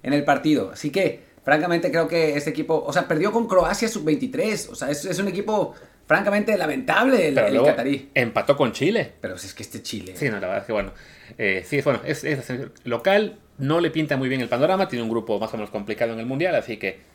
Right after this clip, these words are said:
Speaker 2: no creemos que haga un Rusia y avance a la, hasta cuartos de final, a menos que, pues, todo el dinero petrolero también sirva para que ahí... Vaya, si a Corea lo hicieron semifinalista...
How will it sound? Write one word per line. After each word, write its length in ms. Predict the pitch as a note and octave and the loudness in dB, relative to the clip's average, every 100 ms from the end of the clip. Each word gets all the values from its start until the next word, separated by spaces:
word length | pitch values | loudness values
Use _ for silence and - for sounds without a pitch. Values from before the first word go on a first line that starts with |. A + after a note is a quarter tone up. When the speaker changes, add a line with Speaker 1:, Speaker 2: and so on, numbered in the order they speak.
| _ | _
Speaker 2:
no 220 | A#2+ A#2+ A2 | -2 0 2
creemos 340 | A2+ A2+ G#2+ | 0 0 -2
que 140 | - | 0
haga 160 | A2 G#2 | 0 0
un 160 | G#2+ A2+ | -2 -2
Rusia 420 | C3 - A2+ A2+ | -2 0 0 0
y 100 | A2 | 0
avance 440 | G#2 A2+ A2 G#2+ | -2 -2 -4 -4
a 280 | G2+ G2 G2+ | -2 -2 -4
la, 160 | G#2 A2+ | -6 -10
hasta 600 | A2 A#2 - A2 G#2 - - | -10 -12 -8 -4 -4 -6 -6
cuartos 240 | - A#2+ C3 | -2 0 2
de 40 | |
final, 280 | E3+ F3+ - - | 2 2 0 -2
a 120 | A#2+ | 0
menos 260 | A#2+ C#3+ - | 2 0 0
que, 140 | C#3+ | -2
pues, 200 | C#3 C#3+ | -2 -4
todo 160 | - B2 | 0 0
el 200 | A#2 G#2+ | 0 -2
dinero 180 | A#2 A#2 | -2 0
petrolero 480 | B2+ C#3 B2 C3 - | 2 4 4 2 -4
también 240 | F#2 G2+ | -6 -6
sirva 180 | G2+ A2 | -2 -2
para 220 | G2+ F#2 | -2 -4
que 80 | F2+ | -4
ahí... 260 | F#2+ G2+ G2+ - - - - | -2 -4 -6 -14 -20 -20 4
Vaya, 220 | G3+ - - - | 6 6 0 -2
si 140 | F#3 | 2
a 100 | D#3+ | 6
Corea 280 | F3 G#3 G3+ | 8 8 8
lo 60 | |
hicieron 220 | D3 E3 D3 | 6 4 2
semifinalista... 760 | B2 C#3+ G3 G#3 G#3 G#3 G3 | 0 2 2 2 2 2 -2